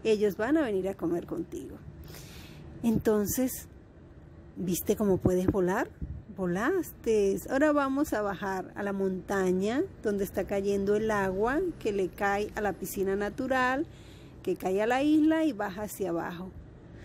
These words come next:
Te paraste ahí en la montaña, estás viendo cómo el agua fluye de la montaña y cae hacia abajo, ¿sí? ¿Estás viendo esa caída? Ahora vuela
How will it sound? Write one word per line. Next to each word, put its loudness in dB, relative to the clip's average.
Te 2
paraste 0
ahí 2
en 0
la 0
montaña, 4
estás 0
viendo 0
cómo -2
el 0
agua 2
fluye 0
de 0
la 0
montaña 0
y 0
cae 0
hacia -2
abajo, 2
¿sí? 2
¿Estás -2
viendo 0
esa 0
caída? -2
Ahora 4
vuela 2